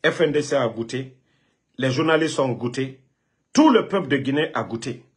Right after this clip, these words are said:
C'est-à-dire, c'est tout le monde qui a goûté. Les militaires eux-mêmes ont goûté. Force spéciale a goûté. Parce que le premier grou-, groupement, les militaires, quarante-deux généraux,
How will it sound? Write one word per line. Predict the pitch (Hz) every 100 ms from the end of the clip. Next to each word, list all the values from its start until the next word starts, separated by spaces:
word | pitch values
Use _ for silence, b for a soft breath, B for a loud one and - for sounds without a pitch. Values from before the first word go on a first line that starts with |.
| _ _ _ _
C'est-à-dire, | _ 139 151
c'est | 147 143 -
tout | 262
le | 220
monde | 151 -
qui |
a | 110
goûté. | - - 117 - _ -
Les | 139
militaires | 143 170 175 185 185 185
eux-mêmes | 170 156 147
ont | 123
goûté. | 117 120 147 - b b b b
Force | 202 220 -
spéciale | 165 - 175 175 135
a |
goûté. | 117 131 131 151 - b _
Parce | 131 -
que |
le | 165 135
premier | - 151 143
grou-, | 120 113
groupement, | - 127 127 123 135 b b b _ _ -
les | 160 151
militaires, | 185 190 190 196 147 - _ _
quarante-deux | 175 175 170 175
généraux, | 139 127 123 139